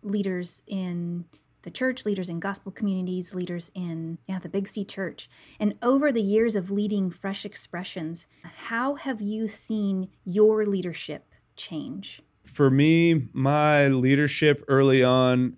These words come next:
Speaker 2: in college in that, uh, Savior Complex season of leadership was very like, "Okay, I need to come up with the vision, or I need to hear the vision from God,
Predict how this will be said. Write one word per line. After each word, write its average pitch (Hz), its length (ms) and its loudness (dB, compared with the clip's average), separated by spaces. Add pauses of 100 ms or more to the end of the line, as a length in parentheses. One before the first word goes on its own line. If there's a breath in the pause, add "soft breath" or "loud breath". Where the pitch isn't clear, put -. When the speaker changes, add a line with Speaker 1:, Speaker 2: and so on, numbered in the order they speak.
Speaker 2:
in 113 400 0
college 120 680 4
in 117 180 -2
that, 113 340 0
uh, 107 300 0
Savior 117 360 2
Complex 120 600 4
season 127 540 4
of 123 360 4 (380 loud breath)
leadership 135 720 6 (120)
was 123 600 8
very 127 640 6
like, 107 420 2 (320)
"Okay, 123 240 4
I 123 220 4
need 139 200 6
to 127 80 0
come 131 220 4
up 131 140 2
with 139 120 0
the 135 100 0
vision, 113 440 2
or 110 80 2
I 123 80 4
need 131 120 6
to 117 60 4
hear 139 360 6
the 117 100 4
vision 117 340 2
from 113 220 -2
God, 104 500 2